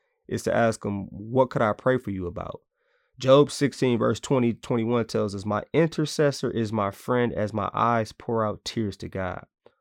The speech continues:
On behalf of a man, he pleads with God as one pleads for a friend.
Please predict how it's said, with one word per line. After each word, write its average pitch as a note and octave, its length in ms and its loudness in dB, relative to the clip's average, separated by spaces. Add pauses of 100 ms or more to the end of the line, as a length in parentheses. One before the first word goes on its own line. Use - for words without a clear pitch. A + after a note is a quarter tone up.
(200)
On G#2+ 140 0
behalf B2 380 0
of A#2 100 -4
a A2 60 -2
man, A2 260 0
he A#2+ 180 -4
pleads D3 480 2
with G#2+ 160 -4
God G2+ 420 -2 (320)
as G2+ 200 -4
one A2 300 0
pleads G#2+ 480 -4
for G2 240 -6
a - 40 -12
friend. G2 380 -4